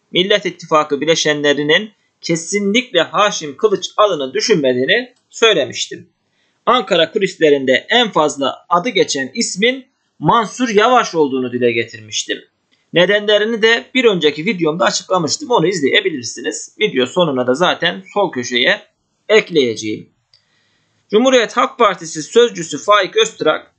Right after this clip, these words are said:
Ahmet Hakan'ın bu saçma ötesi yazısına yanıt verdi.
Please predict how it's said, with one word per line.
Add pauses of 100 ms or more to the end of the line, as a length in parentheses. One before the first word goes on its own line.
(320)
Ahmet
Hakan'ın
bu
saçma
ötesi
yazısına (280)
yanıt
verdi.